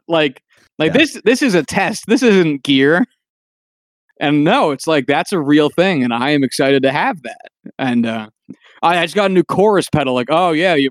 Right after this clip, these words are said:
Speaker 1: invite the whole Mormon Tabernacle Choir into your bedroom?" I don't think
Speaker 2: Right.
Speaker 1: so. Um,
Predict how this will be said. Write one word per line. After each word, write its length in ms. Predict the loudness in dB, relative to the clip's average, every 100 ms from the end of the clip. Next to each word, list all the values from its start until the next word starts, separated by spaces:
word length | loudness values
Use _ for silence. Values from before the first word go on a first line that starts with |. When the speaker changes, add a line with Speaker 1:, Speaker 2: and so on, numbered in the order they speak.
| -4 -4
Speaker 1:
invite 280 | 0 0
the 80 | 0
whole 140 | 0 0
Mormon 380 | 2 0 0 -2
Tabernacle 520 | -2 -2 -2 -2 -2
Choir 360 | 0 2 2 -2
into 120 | -2
your 100 | 0
bedroom?" 460 | 0 2 2 2 -2 _ _ -6
I 80 | -2
don't 220 | 0 0
think 180 | -2 0
Speaker 2:
Right. 80 | -2
Speaker 1:
so. 220 | 0 -2 -6 _ _ _ -6
Um, 380 | -4 -2 -2